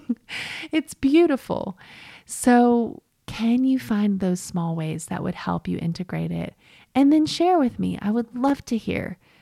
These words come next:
what are you doing in your own life to really honor the practice of gratitude?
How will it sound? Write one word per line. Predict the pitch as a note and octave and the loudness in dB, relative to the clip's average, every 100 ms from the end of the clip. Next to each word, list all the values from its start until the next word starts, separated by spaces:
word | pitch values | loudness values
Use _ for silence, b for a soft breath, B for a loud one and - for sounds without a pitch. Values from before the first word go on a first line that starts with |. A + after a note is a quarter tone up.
| b | b
what | G#3 A#3 | 0 2
are | B3 | 4
you | A#3+ | 4
doing | A3 A3+ A3 G#3+ | 4 4 4 4
in | G#3 | 2
your | F#3+ | 0
own | F3 F3+ | 0 0
life | F3 F3 F3 - | 0 -2 -4 -8
to | - F#3 | -8 -2
really | F3+ F3+ F3+ | 0 0 -2
honor | E3+ F3 F3 E3+ E3+ - b b b | -4 -2 0 0 -2 -6 b b b
the | - | -12
practice | F#3 F#3+ F3+ F#3+ - | -8 -6 -6 -8 -12
of | F#3 | -12
gratitude? | F3+ F3 F3+ - F#3+ F3+ - | -8 -6 -8 -8 -8 -6 -8